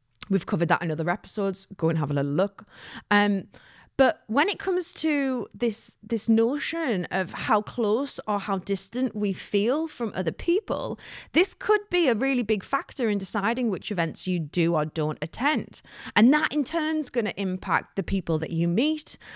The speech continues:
um, and the levels of those diverse networks that you build.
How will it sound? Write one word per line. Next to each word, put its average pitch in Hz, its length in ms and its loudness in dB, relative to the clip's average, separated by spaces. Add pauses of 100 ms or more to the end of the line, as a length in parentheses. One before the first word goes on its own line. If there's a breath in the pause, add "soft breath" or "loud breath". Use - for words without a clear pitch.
(180 loud breath)
um, 202 380 4
and 208 400 2
the 214 140 2
levels 226 460 2
of 196 200 -4
those 196 300 0
diverse 190 760 0
networks - 460 -4
that - 160 -6
you 160 140 0
build. 208 400 2